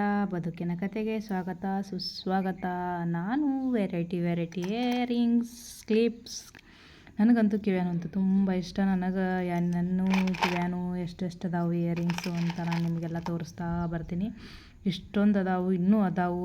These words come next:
ಅವು ಎಲ್ಲೆಲ್ಲಿ ಇಟ್ಟಿನೂ ಸಿಗಲಿಲ್ಲ. ಈಗಂತೂ ಎಷ್ಟು ಪ್ರೈಸ್ ಇವು, ಎಷ್ಟೆಷ್ಟು ಅಂತ ತೋರಿಸ್ತಾ ಇದ್ದೀನಿ. ಫಸ್ಟ್ ತೋರಿಸ್ತಾ ಇರೋದೇ ಇದೇನು ಹೇಳಿ ನೋಡೋಣ. ಎಷ್ಟು ಚೆನ್ನಾಗಿದೆ ನೋಡಿ ಇದು.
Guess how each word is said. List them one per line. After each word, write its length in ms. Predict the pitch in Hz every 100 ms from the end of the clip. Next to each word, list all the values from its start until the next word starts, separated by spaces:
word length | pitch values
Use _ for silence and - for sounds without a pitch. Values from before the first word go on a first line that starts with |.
| 185
ಅವು 280 | 185 190 214
ಎಲ್ಲೆಲ್ಲಿ 380 | 170 175 180 175
ಇಟ್ಟಿನೂ 280 | 170 170
ಸಿಗಲಿಲ್ಲ. 440 | 170 - 160 180 175 190 - - - -
ಈಗಂತೂ 480 | 196 202 185 - 185
ಎಷ್ಟು 300 | 180 - 185
ಪ್ರೈಸ್ 380 | 180 175 190 175
ಇವು, 200 | 170 170
ಎಷ್ಟೆಷ್ಟು 540 | 170 165 185 175 - 170
ಅಂತ 280 | 165 160 165 185 175 170
ತೋರಿಸ್ತಾ 500 | 170 170 170 - 170 170 170
ಇದ್ದೀನಿ. 340 | 170 160 175 - - - - -
ಫಸ್ಟ್ 540 | 254 262 - - - 254
ತೋರಿಸ್ತಾ 520 | 226 226 208 - 214 202
ಇರೋದೇ 520 | 196 190 185 175 202 226 214 202 196 190 196 - - -
ಇದೇನು 280 | 170 185 180
ಹೇಳಿ 240 | 175 175
ನೋಡೋಣ. 320 | 175 175 185 202 - - - - - - 196
ಎಷ್ಟು 200 | 180 175
ಚೆನ್ನಾಗಿದೆ 460 | 170 170 165 160
ನೋಡಿ 260 | 160 160 156
ಇದು. 160 | 156